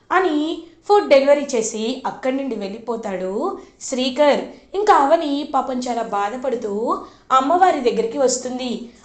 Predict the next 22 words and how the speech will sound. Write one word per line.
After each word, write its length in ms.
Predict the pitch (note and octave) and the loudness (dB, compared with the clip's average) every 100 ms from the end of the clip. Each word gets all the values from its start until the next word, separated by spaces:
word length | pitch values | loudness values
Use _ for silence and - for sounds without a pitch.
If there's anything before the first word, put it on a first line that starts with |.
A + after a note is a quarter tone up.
| - | 2
అమ్మవారి 460 | A#3+ C#4+ F#4 G4+ | 4 6 6 6
విగ్రహం 400 | D#4 A3+ D4 D#4+ C#4 | 4 4 4 4 2
దగ్గరికి 340 | A#3+ A#3+ B3 | 0 -2 -2
వచ్చి, 520 | A#3 - A#3+ A#3 B3 - - - | -2 -2 -2 -2 -4 -10 -8 0
"అమ్మ, 400 | B3 A#3+ B3 B3+ - _ _ _ _ _ - | 2 2 0 -4 -14 _ _ _ _ _ -2
నా 140 | C4 | 2
అత్తింటి 480 | B3+ G3 - E4+ E4+ | 2 0 -4 -2 -2
పడుతున్న 680 | D4 B3+ B3 B3 B3 A#3+ - - _ C4 | 0 0 0 0 0 -2 -6 -16 _ 0
కష్టాలను 500 | B3 - E4 D#4+ D4 | 0 2 0 0 -4
చూస్తుంటే 680 | C4 - B3 B3 C4 B3+ - - _ - | -6 -4 -6 2 4 4 0 -14 _ -2
నా 220 | F#4+ C#4 A3 | -2 0 -2
గుండె 400 | B3 C#4 C#4 C#4 - _ - | 2 6 6 4 -8 _ 2
పగిలిపోతుంది. 840 | C#4+ D#4 E4+ C#4+ B3+ C4 C4 - - _ _ _ | 4 4 2 0 0 -2 -4 -6 -12 _ _ _
ఒక్కొక్కరు 680 | B3 B3+ D4 C#4 C4 C4+ - - - _ | 0 2 2 0 -2 -4 -6 -14 -20 _
ఒక్కొక్క 360 | E4+ F4 A4 G4 | 2 4 2 2
పని 240 | D#4+ D4 | 4 4
చేస్తున్నారు. 600 | D4 C#4 - C#4+ C4+ C4 C4 - - _ _ _ _ - D4 | 4 0 0 2 4 4 2 -6 -20 _ _ _ _ -6 -2
చాలా, 220 | C4+ D4+ D4+ - _ _ _ _ | 2 0 -2 -12 _ _ _ _
చాలా 400 | - F#4+ G#4 C4+ | 2 6 6 4
దీనమైన 480 | G#3+ D4+ F#4+ G4 F4+ | 0 0 0 0 -2
స్థితిలో 440 | D#4 D4+ A#3+ D4+ C#4 | -4 -6 0 2 2
ఉన్నారు. 380 | C4 C4 C4+ | 2 2 0